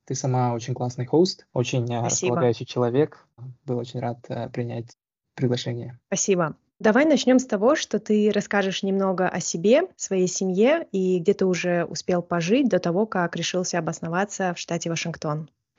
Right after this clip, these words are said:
Speaker 1: Да, конечно. С точки зрения биографии, я родился в Москве, но практически там не жил.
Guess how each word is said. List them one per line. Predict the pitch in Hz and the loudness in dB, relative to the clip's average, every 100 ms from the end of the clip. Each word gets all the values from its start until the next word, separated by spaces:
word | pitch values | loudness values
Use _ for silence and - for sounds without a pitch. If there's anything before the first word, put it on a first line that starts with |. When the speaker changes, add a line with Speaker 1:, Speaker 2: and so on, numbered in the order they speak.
| _ - | _ 2
Speaker 1:
Да, | 139 156 156 139 | 6 6 4 -2
конечно. | 147 135 135 135 110 - _ _ _ _ _ | 2 4 4 2 0 -6 _ _ _ _ _
С | - | -6
точки | 147 139 | -4 -2
зрения | 143 165 143 120 | 2 4 2 2
биографии, | 127 127 135 139 139 123 117 113 _ _ _ | 0 0 -2 -2 0 2 0 -4 _ _ _
я | 127 120 117 113 - - _ _ _ | -2 2 2 0 -6 -20 _ _ _
родился | 139 139 160 - 139 127 _ _ | 2 4 4 6 4 4 _ _
в | 123 | -6
Москве, | 120 156 202 - _ 135 | -2 0 0 -4 _ -6
но | 131 127 123 - - 127 | -2 0 -2 -4 -12 -10
практически | 143 135 139 - 135 | -4 0 0 0 -2
там | 127 | 2
не | 127 | 2
жил. | 127 123 | 4 2